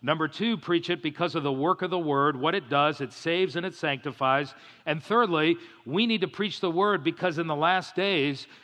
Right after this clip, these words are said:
there's gonna be a bevy of false teachers that come to the fore, and they're basically gonna be teaching false doctrine, myths. They're gonna be leading people astray. And by the way, that's why I'm thankful for Calvary Chapel, and there are a lot of other groups as well, not just our camp,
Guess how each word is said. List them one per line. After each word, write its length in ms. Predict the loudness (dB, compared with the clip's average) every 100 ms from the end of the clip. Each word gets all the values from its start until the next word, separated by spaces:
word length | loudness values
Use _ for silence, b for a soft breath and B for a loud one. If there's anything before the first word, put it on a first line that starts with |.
| -4
there's 220 | -2 0
gonna 160 | -2 0
be 160 | 2
a 80 | 2
bevy 420 | 0 -2 0 0
of 120 | -2 0
false 340 | 0 0 -2
teachers 500 | -6 -6 -2 -4 0
that 220 | -2 -4
come 240 | -2 -2 0
to 80 | 0
the 120 | -2
fore, 540 | -2 0 4 4 2 B B B
and 140 | -4 0
they're 100 | 0
basically 540 | 2 0 0 0 0 0
gonna 160 | 0
be 140 | -2 -2
teaching 560 | -2 -4 -2 -4 -4 B B _
false 440 | -2 2 2 2
doctrine, 520 | 4 4 2 -6 -10 -12 -12
myths. 600 | -4 0 0 -4 -16 -20 B B
They're 100 | 0
gonna 180 | 0 0
be 140 | 0
leading 460 | 0 2 2 0 -2
people 400 | -4 -4 -2 -2
astray. 440 | -4 0 0 0 -4 -20 b b b b
And 180 | 0 4
by 120 | 4
the 100 | 4
way, 140 | 2
that's 240 | 2 -2 2
why 200 | 4 4
I'm 140 | 2
thankful 380 | -2 -4 -4 -6
for 140 | -8
Calvary 400 | 0 2 2 -2
Chapel, 520 | 0 2 2 0 -2
and 180 | -2 -2
there 100 | 0
are 60 | 2
a 60 | 4
lot 220 | 4 2
of 100 | 0
other 260 | 0 0
groups 380 | 0 0 -2 -2
as 160 | -8 -2
well, 280 | 2 2 2
not 240 | 0 0
just 240 | -6 -4
our 160 | 0 0
camp, 380 | 0 -2 -2